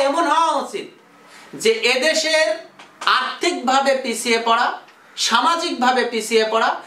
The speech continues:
রাজনৈতিকভাবে পিছিয়ে পড়া এই জনগোষ্ঠীর জন্য একটা বিল পাস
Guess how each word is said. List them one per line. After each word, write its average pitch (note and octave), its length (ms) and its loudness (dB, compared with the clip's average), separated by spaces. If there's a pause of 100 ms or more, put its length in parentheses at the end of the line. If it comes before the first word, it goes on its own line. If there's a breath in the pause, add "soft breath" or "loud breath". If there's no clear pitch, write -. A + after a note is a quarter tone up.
(320 loud breath)
রাজনৈতিকভাবে B3+ 920 0 (100)
পিছিয়ে A3 420 0
পড়া A3 180 2 (720 loud breath)
এই C#4+ 220 0 (160)
জনগোষ্ঠীর A3 720 2
জন্য F#3+ 280 0 (580)
একটা E3 240 0 (220)
বিল A3 220 2 (100)
পাস A3 200 2